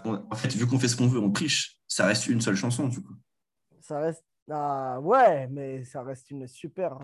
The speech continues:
Speaker 2: double chanson.
Speaker 1: Oui,
Speaker 2: Enfin.
Speaker 1: oui. Dans, ça, dans la, alors, dans la set, dans la setlist finale, ça fera deux chansons. Mais...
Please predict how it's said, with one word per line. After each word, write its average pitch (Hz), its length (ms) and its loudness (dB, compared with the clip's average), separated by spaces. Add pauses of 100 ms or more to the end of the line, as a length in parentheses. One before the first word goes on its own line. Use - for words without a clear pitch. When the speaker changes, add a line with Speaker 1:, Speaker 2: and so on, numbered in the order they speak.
(100)
Speaker 2:
double 147 340 -4
chanson. 165 300 -2
Speaker 1:
Oui, 190 220 4
Speaker 2:
Enfin. 156 300 -4
Speaker 1:
oui. 151 480 4
Dans, - 140 -8
ça, 135 160 2
dans 135 160 2
la, 151 140 8
alors, 113 160 2
dans 143 100 2
la 160 120 4
set, 135 220 0
dans 143 100 0
la 147 80 4
setlist 151 340 -4
finale, 151 240 0
ça 104 160 -2
fera 101 180 -4
deux 107 160 -2
chansons. 117 420 -4 (960)
Mais... 123 560 6